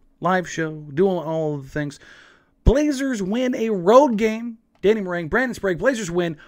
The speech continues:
one twenty-five one ten over the Houston Rockets. The Houston Rockets continue to suck.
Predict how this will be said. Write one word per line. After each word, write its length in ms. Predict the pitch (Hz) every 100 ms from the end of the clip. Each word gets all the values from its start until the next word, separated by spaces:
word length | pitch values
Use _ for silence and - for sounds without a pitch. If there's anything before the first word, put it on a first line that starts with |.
| -
one 280 | 156 262
twenty-five 680 | 247 226 233 202 - 185 175
one 240 | 147 175 160
ten 160 | 170
over 120 | 165
the 120 | 147 127
Houston 360 | 156 170 147
Rockets. 520 | 131 139 139 135 - - _ _
The 60 | 143
Houston 260 | 160 151
Rockets 320 | 147 143 147
continue 400 | - 127 143 156
to 80 | 151
suck. 320 | - 117 107